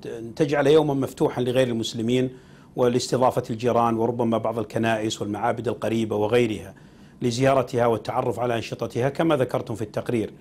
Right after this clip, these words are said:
ولكن هذه المرة الدعوة جاءت عامة واستجاب لها أكثر من مائة وخمسين مسجدا في بريطانيا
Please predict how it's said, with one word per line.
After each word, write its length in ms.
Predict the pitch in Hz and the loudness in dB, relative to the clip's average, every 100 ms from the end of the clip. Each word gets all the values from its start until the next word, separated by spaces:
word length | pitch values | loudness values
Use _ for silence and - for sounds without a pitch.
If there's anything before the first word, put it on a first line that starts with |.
| - - - - | -20 -20 -14 0
ولكن 320 | 147 180 180 | 2 4 4
هذه 180 | 175 170 | 4 4
المرة 300 | 160 165 151 | 4 4 4
الدعوة 340 | 143 160 151 | 2 2 4
جاءت 320 | 127 147 120 | 4 4 2
عامة 280 | 123 139 143 | 0 0 2
واستجاب 460 | 131 - 127 143 135 | -2 -2 0 2 2
لها 240 | 127 135 | 2 0
أكثر 260 | 139 - 127 | -2 -2 -2
من 180 | 120 127 | 0 0
مائة 180 | 165 | 0
وخمسين 680 | 117 117 - 120 - 160 139 | 0 -2 -2 -6 -2 0 2
مسجدا 460 | 120 - 139 139 139 | 0 -2 -4 -4 -4
في 200 | 131 113 | -4 -2
بريطانيا 580 | 117 117 113 95 82 | 0 0 0 -4 -8